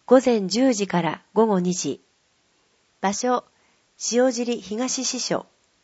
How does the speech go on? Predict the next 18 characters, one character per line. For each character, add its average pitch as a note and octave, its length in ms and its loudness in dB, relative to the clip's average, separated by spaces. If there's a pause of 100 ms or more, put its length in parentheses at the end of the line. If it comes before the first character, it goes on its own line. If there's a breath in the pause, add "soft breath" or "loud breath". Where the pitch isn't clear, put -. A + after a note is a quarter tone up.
(920)
料 D4 220 4
金 A#3+ 260 -6
な G#3 100 -2
ど F#3 120 -2
の F3 120 -6
詳 F#3+ 240 -2
細 F#3+ 240 -2
は F3+ 260 -2
お F#3 80 -6
問 G#3+ 220 -2
い A3+ 40 -2
合 A3+ 60 -2
わ A3 80 -4
せ G#3+ 140 -4
く G3+ 100 -10
だ F#3 140 -4
さ F#3 180 -4
い。 E3+ 160 -6